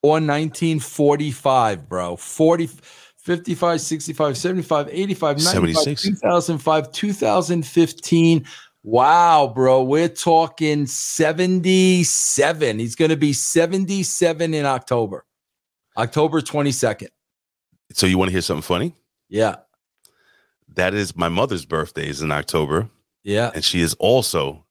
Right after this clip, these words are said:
Speaker 2: seventy-six. She will be seventy-seven. And I,
Speaker 1: Wow.
Speaker 2: they're only a few days apart.
Speaker 1: Yeah. Seventy-seven years young, the great
Speaker 2: Jeez.
Speaker 1: Bill Apter, man.
Speaker 2: Hey, hey, hey, hey, Vince. Uh, maybe I should have told you this off air,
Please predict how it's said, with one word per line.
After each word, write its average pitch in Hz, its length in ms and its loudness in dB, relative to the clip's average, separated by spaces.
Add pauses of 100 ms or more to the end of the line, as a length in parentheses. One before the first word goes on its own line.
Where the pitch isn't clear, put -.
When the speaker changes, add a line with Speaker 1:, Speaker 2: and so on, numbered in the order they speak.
Speaker 2:
seventy-six. 80 680 -4
She - 140 -4
will 76 80 -2
be 78 160 -6
seventy-seven. 87 580 -2 (120)
And 104 200 -2
I, 98 40 -2
Speaker 1:
Wow. 92 320 -4
Speaker 2:
they're 113 140 0
only 123 260 0
a 98 60 2
few 110 260 -6
days 92 240 0
apart. 78 440 -2 (160)
Speaker 1:
Yeah. 104 500 0 (100)
Seventy-seven 127 1400 0
years 110 340 2
young, 95 300 2
the 87 160 -2
great 107 280 0
Speaker 2:
Jeez. - 40 -20
Speaker 1:
Bill 104 220 2
Apter, 98 340 -4
man. 90 380 -8 (500)
Speaker 2:
Hey, 80 180 -2
hey, 76 380 -4
hey, 76 160 -12 (120)
hey, 76 120 -8
Vince. 71 400 -2
Uh, 73 340 -6 (1200)
maybe 120 140 2
I 107 40 0
should 92 160 -4
have 78 80 -4
told 80 180 -4
you 78 80 -4
this 71 180 -4
off 73 260 -2
air, 69 280 -4